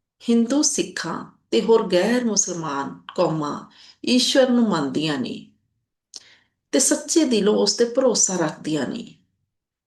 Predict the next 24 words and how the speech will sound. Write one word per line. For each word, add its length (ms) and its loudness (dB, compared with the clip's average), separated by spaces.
ਤੇ 80 0
ਈਸ਼ਵਰੀ 640 2
ਪੜ੍ਹ 380 0
ਲਓ 360 -2
ਤੇ 140 -2
ਉਸ 180 0
ਦੇ 100 0
ਸੁੱਖਾਂ 480 -4
ਦੁੱਖਾਂ 340 -4
ਨੂੰ 180 -4
ਵੀ 100 -4
ਸਤਿਕਾਰ 640 -2
ਮੰਨਦੇ 460 -8
ਨੇ, 140 -12
ਆਪਣੇ 320 -2
ਇਸ਼ਟ 480 -4
ਅਕੀਦੇ 460 -2
ਦੀ 120 -2
ਸਿੱਖਿਆ 460 -2
ਤੇ 360 -6
ਅਮਲ 220 0
ਵੀ 160 0
ਕਰਦੇ 420 0
ਨੇ। 320 -12